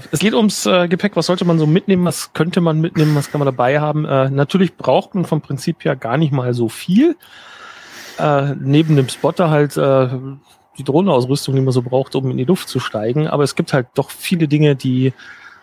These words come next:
äh, man so im Laufe der Zeit, wenn man mit der Drohne unterwegs ist, äh, sich so aneignet, was vielleicht doch ganz gut ist, wenn man es dabei hat, was einem das Leben ein bisschen leichter macht und vor allem, was dafür sorgt, äh,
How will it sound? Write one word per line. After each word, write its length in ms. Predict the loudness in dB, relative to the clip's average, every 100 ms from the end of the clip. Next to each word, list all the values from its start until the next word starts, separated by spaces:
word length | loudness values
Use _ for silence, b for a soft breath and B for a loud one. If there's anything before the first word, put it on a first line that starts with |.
| B _
äh, 240 | -2 0 0
man 160 | 0
so 100 | 2
im 140 | 2 2
Laufe 240 | 0 0
der 140 | -2 0
Zeit, 260 | 0 0
wenn 140 | 0 0
man 300 | 0 -4 -6
mit 220 | -6 -2
der 80 | 0
Drohne 260 | 2 4 4
unterwegs 400 | 2 0 0 -4
ist, 220 | -2 0
äh, 160 | 0
sich 220 | 0 -4 -4
so 160 | -4
aneignet, 680 | -2 0 0 -2 -2 -4 -8
was 240 | -10 -10
vielleicht 340 | -10 -4 -2 -2
doch 140 | -2
ganz 240 | -4 -4 -2
gut 140 | -2
ist, 100 | 0
wenn 80 | 0
man 80 | 0
es 100 | -4
dabei 300 | 0 2 2
hat, 140 | 2
was 120 | 0
einem 140 | 0 0
das 140 | 2
Leben 260 | 2 2 0
ein 60 |
bisschen 260 | 0 0 0
leichter 320 | 0 0 0
macht 220 | -2 2
und 120 | 0
vor 160 | 0 0
allem, 220 | 2 0 B B B B B B B B B -6
was 160 | -2
dafür 220 | -2 0 0
sorgt, 420 | 2 0 -2 -2
äh, 380 | 2 4 2